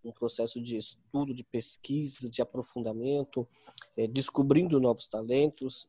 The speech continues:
né? É, foi como foi falado um, um, um pouco antes, de, de você ter que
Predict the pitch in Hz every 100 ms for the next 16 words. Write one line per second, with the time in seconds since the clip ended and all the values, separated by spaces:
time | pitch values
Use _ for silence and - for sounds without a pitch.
0 | - 113 123 - _ _ _ 107 107 107
1 | - 117 - 123 120 120 - 117 120 120
2 | 123 117 107 - 120 - 117 - 117 131
3 | 151 104 95 - _ _ _ 120 120 120
4 | 120 123 123 135 - 156 156 - 160 185
5 | - 233 233